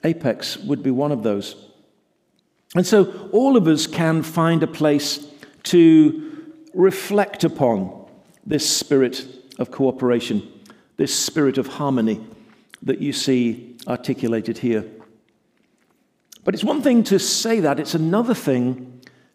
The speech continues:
to consider the difficulties with which Paul had to struggle to get to that place.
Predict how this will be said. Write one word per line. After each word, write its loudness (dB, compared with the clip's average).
to -2
consider 2
the 4
difficulties -2
with 0
which -4
Paul 0
had -4
to 2
struggle -4
to -4
get -4
to -8
that -8
place. -12